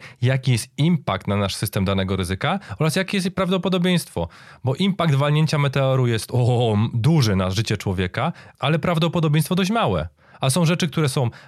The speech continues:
bardziej prawdopodobne i mają większy impact, które trzeba wziąć, zmitygować, bo inaczej, no, sprzedamy coś, co szybko padnie. I teraz przechodzimy do trzeciego pytania bardzo płynnie, które pyta o wątpliwości. Czy jesteśmy pewni tego, co przekazujemy?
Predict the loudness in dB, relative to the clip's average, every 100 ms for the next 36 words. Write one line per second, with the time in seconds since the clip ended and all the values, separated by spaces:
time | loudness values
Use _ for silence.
0 | -4 -2 0 2 0 0 -2 -2 -2 -2
1 | -2 0 0 2 2 0 0 0 0 0
2 | -2 -2 -2 -4 -2 -2 0 0 0 0
3 | 0 2 2 0 0 -2 -2 0 -2 0
4 | 0 0 0 0 2 0 -4 _ _ -20
5 | -18 -2 0 2 2 0 0 -2 -2 -4
6 | -2 -2 -4 -6 _ _ _ _ -6 -2
7 | -2 0 2 2 2 2 0 0 0 0
8 | 0 0 -2 -2 -2 0 0 -2 -4 -2
9 | -2 -2 0 0 0 0 -2 -2 -4 -6
10 | -6 -4 -2 0 0 0 -2 2 2 0
11 | -2 -2 -4 -4 -4 -2 0 0 0 0
12 | -2